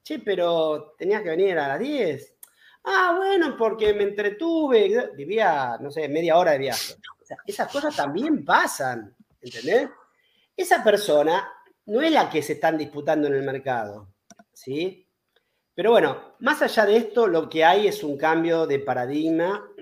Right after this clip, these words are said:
y las empresas están deseosas de tener a esos empleados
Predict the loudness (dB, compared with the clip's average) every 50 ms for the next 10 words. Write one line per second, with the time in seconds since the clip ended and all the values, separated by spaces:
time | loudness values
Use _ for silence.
0 | -20 _ -12 -8 -4 -2 -2 -2 -4 -6 -4 -2 0 0 2 2 0 2 2 0
1 | 0 0 -2 -4 -6 -4 2 4 4 4 4 2 0 -2 -2 -4 -6 -6 -4 0
2 | 0 0 0 0 -2 -6 -8 -8 -10 -10 -6 -2 0 2 2 4 2 2 0 -4